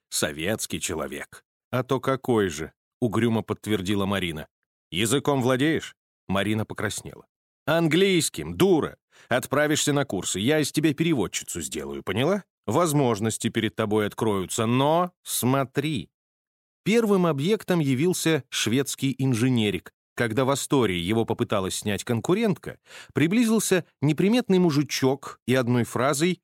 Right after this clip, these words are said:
вымел её за дверь. Шведик вёл себя прелесть. Возил на Вольво, дарил парфюмерию, знакомил с партнёрами. Но все её попытки заговаривать об его работе неукоснительно игнорировал. "Ну ничего ж по делу не сказал, дубина",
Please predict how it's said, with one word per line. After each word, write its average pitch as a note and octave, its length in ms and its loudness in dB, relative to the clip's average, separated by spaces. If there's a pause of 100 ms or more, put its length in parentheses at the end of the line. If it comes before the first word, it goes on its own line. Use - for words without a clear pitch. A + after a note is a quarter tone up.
вымел A#2+ 520 2
её G#2 320 -2
за G#2 160 -2
дверь. - 340 -16 (460)
Шведик C3+ 520 2
вёл C3 200 2
себя C3 300 0
прелесть. - 640 -6 (240)
Возил B2+ 360 2
на B2+ 180 2
Вольво, F#2+ 440 0
дарил D3 380 2
парфюмерию, A2 800 0
знакомил A#2 540 -2
с - 80 -8
партнёрами. E2+ 680 -6 (220)
Но C#3 140 0
все F#3+ 220 -2
её F3 180 2
попытки D#3+ 420 -2
заговаривать C#3 720 0
об C3 120 -2
его C#3 240 2
работе F3 460 0
неукоснительно D3+ 920 0
игнорировал. A#2 720 -2 (500)
"Ну A#2 280 2
ничего E3+ 600 2
ж - 120 -6
по B2+ 160 0
делу B2+ 320 2
не A#2 120 2
сказал, G#2+ 500 0
дубина", F2 500 -6